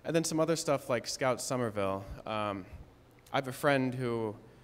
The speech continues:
I hadn't realized that she worked for them, had contacted me a couple of months before I launched the Kickstarter and had kind of put me in contact with somebody there, um, to do an article in the future. And then the Kickstarter launched, and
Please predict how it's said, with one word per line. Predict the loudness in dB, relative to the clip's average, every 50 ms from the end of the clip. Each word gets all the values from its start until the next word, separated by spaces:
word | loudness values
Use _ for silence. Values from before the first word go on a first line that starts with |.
| -20 -20 -20 -20 -20 -16 -10
I | -4 -2
hadn't | 0 0 0 2
realized | 4 6 8 8 8 8 6 2
that | -2 -4
she | -4 -6 -4
worked | -2 -2 -2 -2 -4
for | -6 -8 -6 -4
them, | -2 -2 -2 -2 -4 -6 -8 -12 -16 -16 -18 -20 -20 -20 -20 -20 -8
had | -6 -6 -6 -6 -8 -20 -20 -18 -16 -6
contacted | -2 0 0 2 2 0 0 0 0
me | 0 0 0 2 0 -2 -2 -6 -10 -16 -18 -20 -20 -20 -20 -20 -20 -20 -20 -20 -20 -20 -20 -20
a | -12
couple | -10 -6 -4 0 2
of | 2
months | 4 4 4 2 0 -6
before | -6 -8 -8 -8 -6 -2 0 0 0 0 0 -2 -2 -6 -10 -20 -14 -8
I | -6
launched | -2 -2 -2 -2 -2 -6
the | -8 -8
Kickstarter | -8 -8 -8 -6 -4 -2 -2 -2 -2 -2 -4 -6 -10 -16 -20 -20 -20 -20 -20 -20 -20 -20 -16 -8
and | -4 -2 -2 -2 -2 -2
had | -2 0 2 2 2 0 0 -4 -10 -20 -20 -20 -20 -20 -14 -8
kind | -6 -4 -4
of | -4 -4
put | -4 -4
me | -4 -4
in | -6
contact | -4 -4 -2 -2 -2 -2 -2 -2 -2 -2
with | -4 -8
somebody | -8 -6 -4 -4 -4 -4
there, | -2 0 2 2 2 2 0 -2 -6 -10 -20 -20 -20 -14 -8
um, | -4 -4 -4
to | -4 -6 -8 -10 -12 -12 -6 -2
do | 0 2
an | 4
article | 4 4 2 2 0 -2 -2
in | -2
the | -2
future. | -4 -4 -4 -4 -2 -2 -2 -2 -2 -4 -8 -14 -12 -6
And | -4 -2 0 2
then | 2 2
the | 0 0
Kickstarter | -2 -2 -4 -2 0 2 2 2 2
launched, | 2 0 0 -2 -2 -4
and | -6 -6 -4 -6 -6